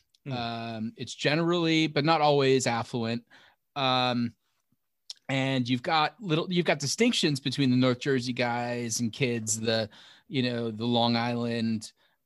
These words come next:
Speaker 2: um, the Ro-, the Rockland and Westchester, and then, you know, where I'm from, a little bit further north. So basically, the lang-, and also being a, a, a, a third, I guess I'm third generation Italian American immigrant,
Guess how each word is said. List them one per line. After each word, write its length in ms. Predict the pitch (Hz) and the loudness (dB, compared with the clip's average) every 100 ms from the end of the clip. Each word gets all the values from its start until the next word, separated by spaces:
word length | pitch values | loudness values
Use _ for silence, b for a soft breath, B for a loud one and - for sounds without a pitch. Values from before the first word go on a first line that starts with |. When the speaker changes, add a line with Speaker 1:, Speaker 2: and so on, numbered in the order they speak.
| - | -12
Speaker 2:
um, 640 | 127 117 113 113 113 117 | -8 -6 -6 -6 -6 -8
the 140 | 135 117 | -4 -4
Ro-, 140 | 123 - | -4 -2
the 140 | 123 | 0
Rockland 560 | 113 117 117 - 123 113 | 2 2 2 0 2 2
and 120 | 113 | 2
Westchester, 840 | 117 117 - 117 - 131 117 117 | 0 0 0 0 0 0 0 0
and 180 | 113 117 | 0 0
then, 260 | 120 117 120 | 2 0 0
you 120 | 139 | 0
know, 120 | 120 113 | 0 0
where 160 | 113 | 0
I'm 140 | 113 113 | 0 -2
from, 400 | - 110 104 107 | -2 -4 -2 -4
a 60 | |
little 220 | 120 117 110 | -6 -4 -2
bit 260 | 117 110 | -2 -4
further 300 | - 117 110 | -4 -6 -2
north. 380 | 113 151 120 - B B B | 0 2 0 -4 B B B
So 520 | - 156 143 139 - _ _ - 139 | 0 4 4 2 -2 _ _ -18 -4
basically, 880 | - 180 196 175 143 131 123 120 110 _ B B B _ | 4 6 6 2 0 -4 -2 -2 -6 _ B B B _
the 720 | 143 123 139 135 131 131 123 _ _ _ _ _ _ - | -8 0 2 2 2 0 -4 _ _ _ _ _ _ -12
lang-, 360 | 131 147 170 - | -4 0 -2 0
and 160 | 143 | 0
also 280 | 151 156 165 | 0 2 2
being 260 | 135 139 131 | 2 2 2
a, 480 | 131 131 123 120 - | 0 -2 -2 -2 -6
a, 180 | 127 127 | -4 -2
a, 120 | 120 _ _ 156 151 - | -2 _ _ -8 -8 -4
a 140 | 127 | -4
third, 440 | - 147 135 127 - | 0 2 2 2 -2
I 40 | |
guess 180 | 127 170 | -4 -2
I'm 80 | 123 | -2
third 220 | - 120 | 0 -2
generation 480 | 127 143 139 135 147 | 0 0 -2 -2 -4
Italian 520 | 131 131 123 123 123 - | -4 -2 -2 0 -2 -2
American 720 | 117 117 117 113 127 113 113 | -2 0 -2 -4 -4 -6 -4
immigrant, 480 | 131 131 117 107 | -2 0 -2 -4